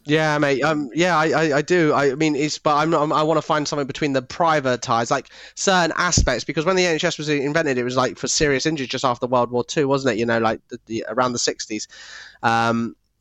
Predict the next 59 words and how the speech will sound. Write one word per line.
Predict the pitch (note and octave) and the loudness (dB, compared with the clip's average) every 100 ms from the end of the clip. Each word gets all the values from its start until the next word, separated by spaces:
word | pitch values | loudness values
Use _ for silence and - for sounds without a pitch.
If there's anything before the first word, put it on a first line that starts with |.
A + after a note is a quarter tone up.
| _ - | _ -12
for | - A#2+ | -6 -2
being | C3 B2+ B2 | 2 2 2
a, | A#2+ A#2+ | 0 2
uh, | A#2+ A#2 A2+ - | 2 0 -2 -2
like, | A#2 - _ | -4 -4 _
that | B2+ A#2 | -2 0
was | B2 | -2
it. | C3 - | -2 -2
You | A#2+ | -4
go | C#3 C3 | 0 2
there | B2+ A#2 | 2 0
if | A2+ A#2+ | -2 -2
you | |
had | A#2+ A#2 | 0 0
a | A2+ | -2
problem. | - C#3 A2 F#2+ | -2 -2 -2 -6
But | G2+ G#2 | -8 -2
back | D3+ C#3 | -2 0
in, | C#3+ | 0
like, | B2+ C#3 | 0 2
that, | C3 | 0
it | |
used | C3+ D#3 | -2 -4
to | C#3 | -4
be | |
the | B2+ | -6
doctor | A#2+ B2+ - | 0 0 0
used | C3+ | -8
to | - | -4
come | C#3 | -4
to | B2+ | -2
the | C3+ | -2
house. | C3+ - | -2 -2
You | |
used | A#2+ | -10
to | C3 | -4
pay | D3 C3 | -2 0
the | B2 | -2
doctor | C3+ - | -4 -4
in | A#2+ | -8
cash | A2+ C#3+ B2 | -2 -2 -2
as | A#2+ | -6
he | B2 | -6
was | B2 | -2
left. | E3 C3 B2 | -2 -2 -6
Before | G3 E3+ | -2 2
the | |
N | C#3 B2 | 2 0
H | A2+ | -4
S, | A2+ | -6
that's | G#2 A2+ | -6 -4
how | B2 | -2
it | |
was. | C#3 A2+ | -2 -2
Doctors | - C3 - B2 | -2 -2 -4 -6
come | B2 A#2+ | -4 -4
around | A2 | -2
your | A2 | -2
house, | A2+ B2+ - | 0 -2 -6